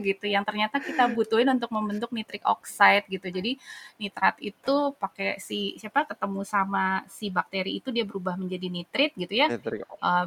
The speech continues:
Speaker 1: begitu
Speaker 2: hmm.
Speaker 1: dia nanti masuk di asam lambung, nah dia bereaksi akhirnya menjadi nitric oxide yang akhirnya ya disebarkan ke seluruh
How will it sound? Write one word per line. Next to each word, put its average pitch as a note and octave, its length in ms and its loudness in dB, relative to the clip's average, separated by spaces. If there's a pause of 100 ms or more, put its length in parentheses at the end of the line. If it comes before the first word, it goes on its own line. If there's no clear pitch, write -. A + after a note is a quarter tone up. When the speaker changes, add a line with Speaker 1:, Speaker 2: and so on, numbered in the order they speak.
Speaker 1:
begitu F#3+ 440 0
Speaker 2:
hmm. F#3+ 80 -2
Speaker 1:
dia F#3+ 240 2
nanti F#3+ 280 -2
masuk F#3+ 280 -4
di F#3 80 2
asam F#3 320 0
lambung, G3 440 2
nah F#3+ 200 4
dia F#3 200 2
bereaksi F#3 400 0
akhirnya A3+ 240 2
menjadi G3+ 320 -4
nitric G3 320 -8
oxide F#3+ 520 0
yang E3+ 120 -4
akhirnya F3+ 360 -4 (240)
ya F3+ 160 -4
disebarkan F3+ 760 0
ke F#3+ 80 -14
seluruh F3+ 440 -6